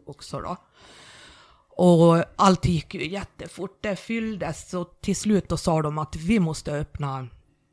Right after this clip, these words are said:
församlingshemmet. För det är för mycket folk här. Vi har ju trots, trots allt liksom vårat arbete att tänka på då.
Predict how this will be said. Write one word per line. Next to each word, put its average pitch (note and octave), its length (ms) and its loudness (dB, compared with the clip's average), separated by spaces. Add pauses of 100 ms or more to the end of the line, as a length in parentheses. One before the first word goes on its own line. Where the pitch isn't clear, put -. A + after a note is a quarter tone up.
(560)
församlingshemmet. F3 1400 -4 (500)
För E3 60 2
det E3 80 0
är D#3+ 100 0
för - 160 -4
mycket D#3 280 -2
folk D3+ 340 -4
här. D3+ 140 -6
Vi D#3 200 -6
har D#3 180 -8
ju D3 120 -10
trots, - 420 -18 (220)
trots - 320 -6
allt D#3 300 -6
liksom D3 280 -12
vårat D#3 280 -10
arbete G3 420 -8
att - 80 -18
tänka D#3+ 300 -10
på D#3+ 200 -10
då. F#3 160 -6